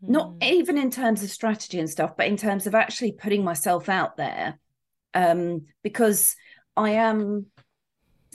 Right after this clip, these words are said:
Speaker 1: a perfectionist, which, you know, as we know, is, is a fabulous procrastination excuse. Um,
Speaker 2: <laughs>
Speaker 1: so, you know, I just, I started just like, "Okay, well, I'm gonna put myself on video every day."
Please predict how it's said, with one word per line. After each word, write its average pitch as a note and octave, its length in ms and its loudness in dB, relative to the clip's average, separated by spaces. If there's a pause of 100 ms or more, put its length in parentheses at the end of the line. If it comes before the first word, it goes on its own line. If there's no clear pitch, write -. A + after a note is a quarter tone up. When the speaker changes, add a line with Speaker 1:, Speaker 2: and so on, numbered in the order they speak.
(160)
Speaker 1:
a F#3+ 220 0
perfectionist, E3 880 -4
which, - 480 -4
you G3+ 100 0
know, D3+ 320 -2
as F#3+ 160 -4
we F#3+ 140 -4
know, E3+ 200 0
is, E3 280 0
is F3 160 -4
a E3 40 -6
fabulous F3 760 2
procrastination D3 920 -4
excuse. - 720 -6 (400)
Um, F3 460 4 (160)
Speaker 2:
<laughs> - 200 -20
Speaker 1:
so, B3 600 6 (320)
you C#4 100 -2
know, B3+ 200 2
I C4 120 4
just, - 320 -4
I B3 160 0
started B3+ 680 -4
just G#3+ 280 -6
like, G3 300 0
"Okay, A3 280 -2
well, G3 160 -2
I'm G#3 60 -2
gonna B3+ 200 -2
put A3 180 -8
myself D#3+ 340 -8
on D#3+ 80 -4
video D3+ 320 -4
every D3 260 -6
day." - 440 -6